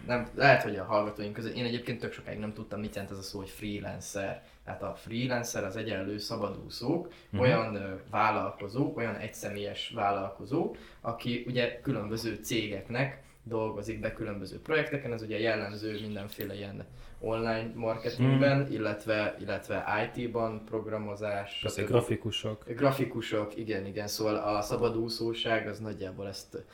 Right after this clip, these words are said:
Speaker 1: merítik ide, egyébként minden ilyen egyéni vállalkozó formát, nem? Ami így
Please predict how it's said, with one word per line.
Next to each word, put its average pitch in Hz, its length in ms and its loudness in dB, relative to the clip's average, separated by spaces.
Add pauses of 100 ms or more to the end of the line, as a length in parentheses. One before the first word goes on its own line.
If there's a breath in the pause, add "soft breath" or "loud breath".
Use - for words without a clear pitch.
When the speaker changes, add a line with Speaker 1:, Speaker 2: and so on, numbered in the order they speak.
(180 loud breath)
Speaker 1:
merítik 120 400 0
ide, 135 180 6
egyébként 135 440 4
minden 113 300 0
ilyen 107 160 -2
egyéni 107 320 -4
vállalkozó 104 560 -4
formát, 101 520 -10
nem? 117 140 -4
Ami 107 160 -2
így 107 280 -2